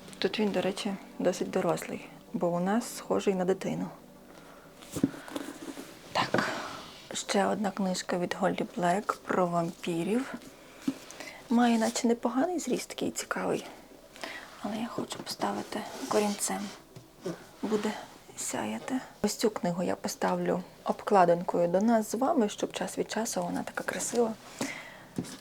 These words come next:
була на відео, на фоні.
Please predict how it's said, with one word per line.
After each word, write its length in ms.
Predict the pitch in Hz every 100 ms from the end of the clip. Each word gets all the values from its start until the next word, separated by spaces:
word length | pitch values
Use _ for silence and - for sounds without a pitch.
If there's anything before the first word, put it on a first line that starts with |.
| - - -
була 360 | 196 202 196 233 - - - -
на 140 | 208
відео, 380 | 190 - - -
на 180 | 220 226
фоні. 420 | - - -